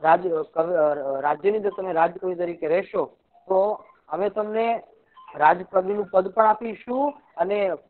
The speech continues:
બાવન પટ્ટા ગામે પણ, ગામ પણ લખી દઈશું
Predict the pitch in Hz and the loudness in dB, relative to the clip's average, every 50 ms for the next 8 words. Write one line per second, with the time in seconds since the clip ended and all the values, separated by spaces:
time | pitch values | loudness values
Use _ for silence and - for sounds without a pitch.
0 | _ _ _ _ _ _ _ _ - 151 151 165 170 180 185 202 208 202 208 202 | _ _ _ _ _ _ _ _ -16 -6 0 2 4 6 6 4 4 2 -2 -8
1 | 175 - 180 175 - 214 208 185 160 151 151 156 170 190 196 185 196 175 156 151 | -6 -6 -6 -4 0 0 0 0 2 0 0 0 0 0 -6 -6 -6 -8 -2 0
2 | 160 170 185 180 214 208 202 208 202 - 226 220 226 226 202 - 247 254 269 262 | 0 0 0 -2 -4 -2 -2 -2 -2 -2 -2 0 -2 -2 -2 -6 -6 -4 -4 -4